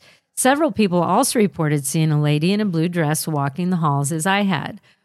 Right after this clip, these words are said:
With all the activities, I think the facility might have been a portal due to the numerous deaths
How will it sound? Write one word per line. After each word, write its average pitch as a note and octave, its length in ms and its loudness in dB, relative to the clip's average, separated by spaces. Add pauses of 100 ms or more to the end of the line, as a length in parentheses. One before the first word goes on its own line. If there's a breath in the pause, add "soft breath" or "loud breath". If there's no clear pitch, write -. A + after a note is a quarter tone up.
(120)
With F#3+ 120 2
all G#3+ 160 4
the C#4+ 140 0
activities, D3+ 800 0
I G3+ 140 -2
think B3 220 0
the E4 100 -2
facility F#3+ 680 2
might F#3 460 2
have E4+ 100 -2
been C#4+ 160 0
a C4+ 80 -4
portal G3+ 460 0
due F#3 220 0
to - 180 -4
the E3 100 2
numerous F3+ 480 2
deaths C#3 600 -2